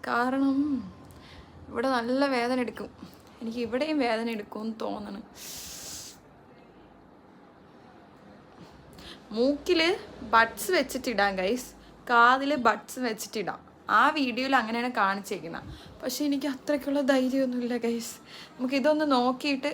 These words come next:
അയ്യോ, നമുക്കിതൊന്ന് നോക്കിയിട്ട് നമുക്ക് വെക്കാം. കാതിലും വെക്കാം, മൂക്കിലും വെക്കാം. ഓക്കെ, കൈയൊക്കെ ഒട്ടുന്നുണ്ട് കേട്ടോ. ഞാൻ കുറച്ച് അമ്മയ്ക്കും കൂടെ തേച്ച് കൊടുത്തു. നമുക്ക് വെറുതെ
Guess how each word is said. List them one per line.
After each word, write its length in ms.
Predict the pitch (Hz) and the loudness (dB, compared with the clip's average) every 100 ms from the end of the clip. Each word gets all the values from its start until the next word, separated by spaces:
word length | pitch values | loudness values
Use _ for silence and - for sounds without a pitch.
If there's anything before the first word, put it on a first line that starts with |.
| - 269 | -6 -6
അയ്യോ, 300 | 269 277 277 277 277 - - - - | -4 -4 -4 -8 -10 -18 -20 -14 -6
നമുക്കിതൊന്ന് 520 | 269 294 262 294 294 262 | -4 -2 2 2 4 4
നോക്കിയിട്ട് 560 | 254 254 277 262 277 339 - - - - - - | 2 2 0 0 0 -2 -6 -18 -20 -20 -20 -8
നമുക്ക് 300 | 247 277 320 392 277 | -6 -4 -6 -6 -8
വെക്കാം. 260 | 302 370 - - - - - 247 | -4 -4 -6 -20 -20 -20 -6 2
കാതിലും 380 | 233 240 269 311 294 | 4 4 0 -2 -4
വെക്കാം, 300 | 254 359 466 - - 247 | -4 -8 -8 -14 -6 -4
മൂക്കിലും 360 | 240 233 190 139 | -4 -4 -8 -8
വെക്കാം. 240 | - - - - 220 | -14 -20 -18 -16 -8
ഓക്കെ, 180 | 285 294 - - - - - - - | -8 -8 -12 -20 -20 -20 -20 -14 -2
കൈയൊക്കെ 400 | 240 285 330 320 254 | 0 0 0 0 0
ഒട്ടുന്നുണ്ട് 500 | 247 285 247 190 180 | 0 0 0 -2 -6
കേട്ടോ. 240 | 170 175 170 175 - - - - | -6 -6 -6 -8 -14 -20 -18 -6
ഞാൻ 100 | 240 247 | -4 0
കുറച്ച് 340 | 208 208 - 226 | 0 -2 -2 0
അമ്മയ്ക്കും 340 | 190 202 226 214 | 0 -6 -10 -6
കൂടെ 140 | 196 196 | -4 -4
തേച്ച് 240 | - - | -10 -12
കൊടുത്തു. 260 | - - - - - - - - - - 269 - - - - - - 539 - - - - - - - - - - - | -16 -16 -20 -20 -20 -20 -20 -20 -20 -6 -2 -2 -6 -18 -20 -20 -8 -8 -8 -18 -20 -20 -4 -4 -4 -18 -18 -14 -12
നമുക്ക് 260 | 202 214 208 | -8 -6 -4
വെറുതെ 300 | 196 202 | -4 -4